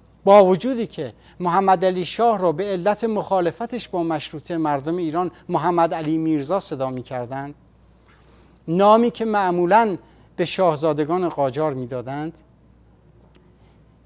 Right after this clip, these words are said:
جمهوری اسلامی اونها رو همه رو شاه می‌دونه، ولی به شاهنشاهان پهلوی که می‌رسه نام رضا شاه بزرگ رو رضا خان میبره. دشمنی رو ببینید تا کجاست،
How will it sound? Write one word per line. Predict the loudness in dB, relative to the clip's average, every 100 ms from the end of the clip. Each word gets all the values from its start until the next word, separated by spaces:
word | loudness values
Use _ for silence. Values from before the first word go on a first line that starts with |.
| _ _ _ _ _ _ _ _ _ _ _ _ _ _ _ _ _ -10
جمهوری | -2 0 0 0
اسلامی | 0 0 -4 -2
اونها | -2 -2
رو | -2
همه | -2 0 0
رو |
شاه | -2 -2 -2 -2
می‌دونه، | -4 -4 -4 -6 -10 _ _ -20 -8
ولی | 4 8 8 6
به | 2
شاهنشاهان | 4 4 6 4 4 6 6 6 4
پهلوی | 4 2 4 4 2
که | -2
می‌رسه | 2 2 2 2
نام | 4 8 10 10
رضا | 10 8 8 6
شاه | 6 6
بزرگ | 6 6 4 4
رو | 4
رضا | 2 2 2
خان | 2 0 0
میبره. | -2 -6 -12 -16 -20 _ _ _ _ _ _ _ _ _ _ _ _ _ _ _ _ -20 -20 -2
دشمنی | 4 4 4 2 4 6 6
رو | 6
ببینید | 4 4 2 2
تا | 2 0
کجاست، | 0 -4 6 8 8 4 -6 -14 -20